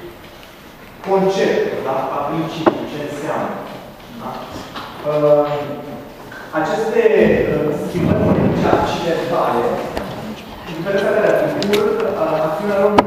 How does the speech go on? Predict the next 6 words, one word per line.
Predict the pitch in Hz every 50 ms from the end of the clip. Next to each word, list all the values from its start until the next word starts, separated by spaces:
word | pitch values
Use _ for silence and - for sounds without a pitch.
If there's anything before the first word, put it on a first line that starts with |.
| - 226 226
este | 226 202 185 170
limitată | 160 - 151 151 147 - - - -
ca | - -
atare. | - - - - - - - - - - - - - - - - - - - - - - - - - - - - - - - - - - - - - - - - - - - - - - - - - - - - - - - - - - - - - - - - - - - - - - - - - - - - - - - - - - - - - - - - - - - - - - - - - - - - - - - - -
Ele | - - - - - 135
pot | - -